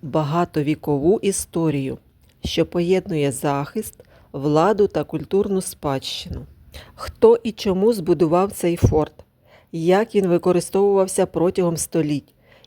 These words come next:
І що чекає на відвідувачів сьогодні? Про все це далі у моїй розповіді. Форт Кейт-Бей, або, як його часто називають,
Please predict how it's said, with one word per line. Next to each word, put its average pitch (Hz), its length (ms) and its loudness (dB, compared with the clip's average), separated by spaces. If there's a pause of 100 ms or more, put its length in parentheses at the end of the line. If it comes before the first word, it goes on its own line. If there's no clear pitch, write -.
(120)
І 175 100 -2
що 190 300 2
чекає 180 540 0
на 160 160 0
відвідувачів 151 680 -2
сьогодні? 170 680 0 (560)
Про 185 160 -2
все 202 340 2
це 233 280 0 (100)
далі 175 520 -2
у 156 80 -10
моїй 156 360 -4
розповіді. 139 720 -8 (1120)
Форт - 600 0
Кейт-Бей, 196 600 2 (500)
або, 170 240 2
як 196 240 2
його 185 160 0
часто 185 420 -2
називають, 175 680 0